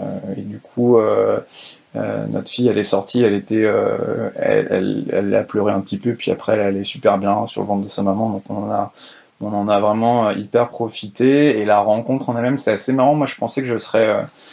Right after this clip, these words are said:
je serais beaucoup plus ému, en fait, le moment où ça s'est passé.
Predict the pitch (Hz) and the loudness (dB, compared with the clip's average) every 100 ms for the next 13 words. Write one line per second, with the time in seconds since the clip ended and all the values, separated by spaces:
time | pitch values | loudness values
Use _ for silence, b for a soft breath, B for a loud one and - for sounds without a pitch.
0 | B B - - 104 107 113 127 127 139 | B B -16 -4 -2 0 -2 -6 -4 -2
1 | 123 123 131 127 110 117 113 - 95 113 | 2 2 4 2 0 0 0 -2 -2 -2
2 | 104 110 113 117 147 131 110 110 107 - | -4 -2 -2 -2 -2 -4 0 0 0 -2
3 | 147 | -4